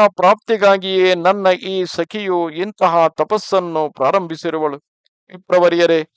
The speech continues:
ಇದರಲ್ಲಿರುವ ಕಾರಣವನ್ನು ತಿಳಿಸುತ್ತೇನೆ, ಕೇಳಿರಿ. ಈ ಪರ್ವತರಾಜ ಕುಮಾರಿಯು ಬ್ರಹ್ಮ, ವಿಷ್ಣು ಹಾಗೂ ಇಂದ್ರಾದಿ ದೇವತೆಗಳನ್ನು ಬಿಟ್ಟು ಕೇವಲ ಪಿನಾಕಪಾಣಿ ಭಗವಾನ್ ಶಂಕರನನ್ನೇ ಪತಿಯಾಗಿ ಪಡೆಯಲು ಬಯಸುತ್ತಿರುವಳು.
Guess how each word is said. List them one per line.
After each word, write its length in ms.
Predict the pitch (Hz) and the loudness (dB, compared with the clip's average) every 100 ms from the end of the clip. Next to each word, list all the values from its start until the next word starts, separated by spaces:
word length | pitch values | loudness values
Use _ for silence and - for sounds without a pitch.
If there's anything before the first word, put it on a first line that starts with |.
| _ - _ - | _ -20 _ -6
ಇದರಲ್ಲಿರುವ 680 | 233 254 247 240 233 226 214 202 | -2 4 4 6 4 4 4 2
ಕಾರಣವನ್ನು 880 | 190 208 240 226 208 202 190 185 175 | 4 4 4 4 0 0 -2 -4 -4
ತಿಳಿಸುತ್ತೇನೆ, 800 | - 208 202 190 - 175 165 156 | -4 -6 -6 -8 -4 -2 0 -2
ಕೇಳಿರಿ. 500 | - 156 170 147 147 _ _ _ _ _ - | -4 -4 -4 -6 -10 _ _ _ _ _ -6
ಈ 260 | 247 240 | -2 0
ಪರ್ವತರಾಜ 800 | 233 220 262 269 254 233 226 220 214 - | 2 2 4 4 4 6 4 4 2 2
ಕುಮಾರಿಯು 760 | 214 233 233 214 208 202 190 | 0 4 4 2 -2 -2 -4
ಬ್ರಹ್ಮ, 440 | 160 139 208 240 226 208 202 190 | -4 0 0 2 4 6 4 2
ವಿಷ್ಣು 500 | 185 208 - 202 190 | -2 -4 -4 -2 2
ಹಾಗೂ 520 | 175 165 202 196 190 | 2 4 4 4 0
ಇಂದ್ರಾದಿ 680 | 175 202 240 220 208 190 185 | 0 -4 0 4 4 4 0
ದೇವತೆಗಳನ್ನು 760 | 170 208 220 202 190 185 180 180 | 0 0 2 2 2 0 0 -2
ಬಿಟ್ಟು 540 | 156 170 208 185 175 | -2 -8 -8 -6 -6
ಕೇವಲ 640 | 135 - 202 240 226 214 196 | -8 -8 0 0 2 2 2
ಪಿನಾಕಪಾಣಿ 960 | 185 185 220 254 208 202 202 190 185 180 | 0 -2 0 0 2 0 2 2 2 -4
ಭಗವಾನ್ 720 | 139 147 226 214 190 185 170 | -2 -2 2 4 4 2 -4
ಶಂಕರನನ್ನೇ 880 | - 190 220 202 190 180 180 175 | -2 -2 0 0 2 0 0 -2
ಪತಿಯಾಗಿ 640 | 160 - 170 220 196 175 165 | -2 -2 -2 0 0 0 -2
ಪಡೆಯಲು 580 | - 170 175 165 160 | -2 0 0 0 -2
ಬಯಸುತ್ತಿರುವಳು. 800 | 143 139 185 147 - 156 156 151 | -2 -4 -4 -8 -6 -4 -2 -4